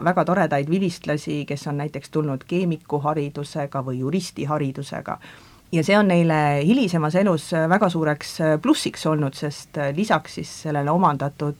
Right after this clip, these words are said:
äh, tõlkija, äh, kutsele on neil olemas suurepärased teadmised, äh, mingisugusest kitsamast valdkonnast, mis tähendab, et neil on väga hõlbus spetsialiseeruda ja, ja spetsialiseerumine on praegu ikkagi tõlke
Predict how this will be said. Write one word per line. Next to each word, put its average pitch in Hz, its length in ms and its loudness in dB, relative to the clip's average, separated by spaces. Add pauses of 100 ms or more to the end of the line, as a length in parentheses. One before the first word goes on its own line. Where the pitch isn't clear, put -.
äh, 143 200 0
tõlkija, 196 560 0 (300)
äh, 147 100 -2 (140)
kutsele 160 500 -2 (520)
on 170 120 4
neil 160 140 4
olemas 160 500 4 (100)
suurepärased 170 760 0
teadmised, 139 760 0
äh, 143 140 -4
mingisugusest 147 600 -4
kitsamast 147 500 -4
valdkonnast, - 680 -2 (220)
mis 143 120 -8
tähendab, 175 360 -2
et 135 140 -4
neil 147 140 0
on 139 140 -2
väga 165 240 0
hõlbus 156 480 -2
spetsialiseeruda 147 960 -2 (560)
ja, 139 380 -2
ja 143 140 -2
spetsialiseerumine 147 1000 -2
on 160 360 4
praegu 135 360 -4
ikkagi - 260 -10
tõlke 151 440 -4